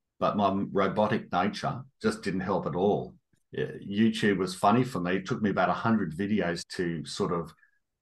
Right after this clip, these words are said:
become myself, because I thought that being a YouTuber and my instructional background would help, because I was good at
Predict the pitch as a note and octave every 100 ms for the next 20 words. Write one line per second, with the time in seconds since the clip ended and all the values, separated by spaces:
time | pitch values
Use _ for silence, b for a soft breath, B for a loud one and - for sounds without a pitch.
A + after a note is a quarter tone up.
0 | _ _ - - _ - A2 - G#2 F2+
1 | - G2 - - - - - F#2+ - -
2 | G#2+ G#2+ - C3 G2+ E2+ - - _ G#2
3 | F#2 - _ - - G#2 F#2+ F#2 A2 A2
4 | G2 F#2+ F#2 F2+ F2 F2+ F2 B B B
5 | - G2+ G#2 F#2+ F#2 - A2+ - A2 F#2
6 | F#2+ F#2+ - F2+ F2 F#2+ C3 C#3 - -
7 | F#2+ F2+ - A#2+ E2+ - _ - F#2 G2
8 | F#2+ F2+ - A2+ A#2 F#2 F2